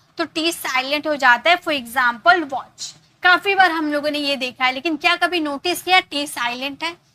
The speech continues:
नहीं नोटिस किया, बचपन में हम लोगों ने नोटिस नहीं किया। कोई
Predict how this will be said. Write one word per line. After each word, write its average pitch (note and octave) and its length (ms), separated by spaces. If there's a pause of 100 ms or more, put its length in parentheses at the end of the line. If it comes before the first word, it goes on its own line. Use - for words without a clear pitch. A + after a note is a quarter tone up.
(160)
नहीं F#4 220
नोटिस F4 340
किया, C#4+ 160
बचपन C#4+ 360
में E4+ 80
हम E4 160
लोगों E4 220
ने E4+ 120
नोटिस C#4+ 460
नहीं D#4+ 160
किया। C#4 200 (420)
कोई D#4+ 160